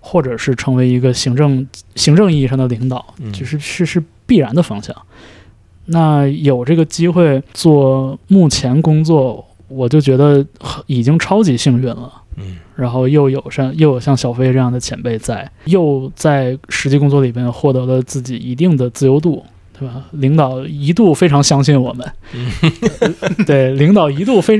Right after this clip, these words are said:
Speaker 1: 一度相信了我们的这个推广青年文化的鬼话。
Speaker 2: 嗯。
Speaker 1: <laughs> 我们说：“这可以，这绝对没问题。”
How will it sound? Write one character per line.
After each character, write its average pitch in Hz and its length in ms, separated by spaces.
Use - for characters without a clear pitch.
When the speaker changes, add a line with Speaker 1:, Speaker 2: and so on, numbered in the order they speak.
Speaker 1:
一 151 120
度 226 200
相 233 240
信 254 120
了 196 120
我 151 160
们 135 120
的 165 220
这 160 100
个 143 240
推 240 180
广 170 200
青 - 160
年 202 120
文 170 140
化 202 140
的 165 80
鬼 143 160
话。 151 160
Speaker 2:
嗯。 117 200
Speaker 1:
<laughs> - 520
我 - 80
们 139 80
说 175 160
：“这 180 200
可 - 260
以， 156 80
这 143 140
绝 143 120
对 196 80
没 160 140
问 127 180
题。” - 220